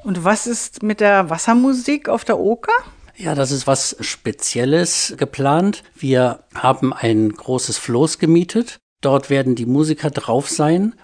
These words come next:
Speaker 2: und Wassermusik von Händel spielen. Währenddessen kann das Publikum gerne im Theaterpark oder Museumspark die Picknickdecke ausbreiten oder einfach vor sich hin chillen, wie man so sagt,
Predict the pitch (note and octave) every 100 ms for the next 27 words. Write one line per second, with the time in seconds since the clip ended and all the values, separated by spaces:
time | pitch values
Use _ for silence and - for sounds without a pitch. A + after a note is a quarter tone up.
0 | _ - F3 F#3 F3+ - - C#3+ - C#3
1 | C#3 B2 C#3+ - C#3 A2 D#3 D3+ A2 -
2 | - G#2+ G2 G2 - _ _ _ C3 F#3+
3 | F3+ C#3+ D3 - F3+ A3+ - - D#3 D3
4 | B2+ - F3 F3+ - D3+ C3+ C3 C#3 D#3+
5 | E3 D3+ C3 A#2+ A#2 - - D3 E3+ D3
6 | E3 D#3+ C#3 C3 A#2+ A#2 C3+ C#3+ - D3
7 | C#3+ C#3+ - C3 C3+ C3 B2+ B2 C3 -
8 | G#3 G#3 F3+ F#3+ F#3 D#3 F#3 F#3 - E3
9 | E3 E3 E3+ E3+ E3 - D3+ D3 C3 C#3+
10 | C#3 - A#2+ - - - - D3+ D#3 G#3
11 | A#3 A3+ - G#3+ A3 A3 A3+ G#3+ F3 F3+
12 | F3 E3 D3+ E3+ F3+